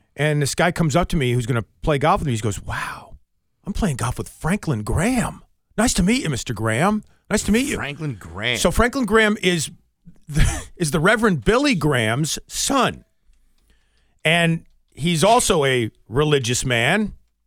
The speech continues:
Speaker 1: in and of his own right.
Speaker 2: All right.
Speaker 1: You look up Franklin Graham, you see some images, and I will say, okay, there's a little bit of a resemblance there.
Speaker 2: You don't look anything like Franklin
Speaker 1: You
Speaker 2: Graham.
Speaker 1: don't think so?
Speaker 2: No.
Speaker 1: <laughs> So I'm
Speaker 2: If,
Speaker 1: o-,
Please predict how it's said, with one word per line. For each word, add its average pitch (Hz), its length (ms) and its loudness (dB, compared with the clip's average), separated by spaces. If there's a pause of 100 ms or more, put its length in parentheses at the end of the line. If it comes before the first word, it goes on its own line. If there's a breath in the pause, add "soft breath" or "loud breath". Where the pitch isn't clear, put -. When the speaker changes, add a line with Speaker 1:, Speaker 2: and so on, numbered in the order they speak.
(240)
Speaker 1:
in 120 100 -6
and 135 100 -2
of 120 80 -2
his 117 120 -2
own 120 160 0
right. 127 280 0 (140)
Speaker 2:
All 107 80 -2
right. 107 220 2
Speaker 1:
You 127 80 -4
look 185 120 0
up 196 120 0
Franklin 196 520 -2
Graham, 160 400 0
you 151 60 -2
see 170 160 -2
some 139 180 -2
images, 143 640 -2 (480 soft breath)
and 208 360 0
I 202 200 2
will 220 160 0
say, 240 640 2
okay, 247 600 2 (180)
there's 233 180 -2
a 269 60 -6
little 247 180 2
bit 170 140 2
of 143 80 -2
a 139 40 0
resemblance 127 600 -2
there. 117 280 -2
Speaker 2:
You 175 160 4
don't 170 160 4
look 147 220 0
anything 120 380 2
like 85 160 0
Franklin 80 340 -2
Speaker 1:
You - 60 -6
Speaker 2:
Graham. 78 140 0
Speaker 1:
don't 156 140 0
think 160 160 2
so? 151 220 2
Speaker 2:
No. 156 420 4
Speaker 1:
<laughs> - 80 4
So 185 140 2
I'm 170 60 6
Speaker 2:
If, 156 80 6
Speaker 1:
o-, - 340 0